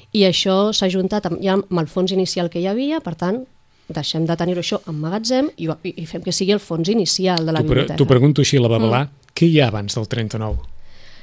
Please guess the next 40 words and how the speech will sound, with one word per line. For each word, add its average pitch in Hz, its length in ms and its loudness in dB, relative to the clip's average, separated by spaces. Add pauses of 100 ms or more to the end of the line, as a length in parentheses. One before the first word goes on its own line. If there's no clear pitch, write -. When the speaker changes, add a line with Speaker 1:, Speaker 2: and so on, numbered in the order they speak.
Speaker 1:
Hi 185 140 0
ha 190 80 4
Speaker 2:
Per 202 80 4
dir, 220 100 6
Speaker 1:
unes, 202 180 2
Speaker 2:
què? 196 140 -2 (140)
Speaker 1:
hi 220 60 0
ha, 220 100 2
hi 220 100 2
ha, 226 100 2
hi 214 120 0
ha, 226 300 2
mira, 196 240 4
hi 190 80 4
ha 202 100 6
joietes, 202 580 4
Speaker 2:
Ho 190 40 4
Speaker 1:
hi - 20 6
ha, - 40 6
Speaker 2:
dic 151 120 6
per 156 100 6
allò 147 100 8
Speaker 1:
hi - 40 10
ha 143 120 8
Speaker 2:
de - 20 8
dir, 135 260 8
què, 127 200 6 (120)
què, 120 300 4
què 123 160 4
heu 110 100 2
trobat 156 340 0
per 117 120 -2
allà 110 120 -2
al 98 80 -4
mig? - 280 -6 (260)
Speaker 1:
Doncs 202 380 4
hi 208 60 2
ha 208 60 0
part 208 200 -2
de 220 60 0